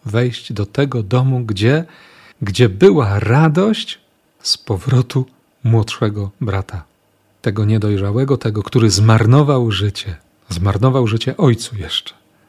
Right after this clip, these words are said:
"Tyle lat ci służę. Nie złamałem twojego nakazu. Wszystko było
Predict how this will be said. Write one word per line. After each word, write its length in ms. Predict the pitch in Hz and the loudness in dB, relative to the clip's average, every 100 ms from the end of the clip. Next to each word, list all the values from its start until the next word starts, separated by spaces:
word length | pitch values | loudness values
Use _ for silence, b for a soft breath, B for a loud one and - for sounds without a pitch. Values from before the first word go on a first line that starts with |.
| b b b b b _ | b b b b b _
"Tyle 340 | 143 135 127 | 4 4 4
lat 300 | 113 117 113 | 4 2 0
ci 180 | - - | -8 -8
służę. 600 | - - 104 98 95 92 - _ _ _ - | -8 -6 -6 -6 -8 -10 -16 _ _ _ 0
Nie 260 | 107 127 | 4 4
złamałem 580 | 120 117 117 120 113 104 | 4 2 2 2 0 -2
twojego 380 | - 110 104 107 | -4 -6 -6 -4
nakazu. 420 | 104 104 107 107 | -6 -4 -8 -8
Wszystko 840 | - - - - - - - - 107 - _ | -12 -6 -2 -2 -4 -6 -10 -8 -8 -10 _
było 340 | 107 113 104 | -4 -2 -2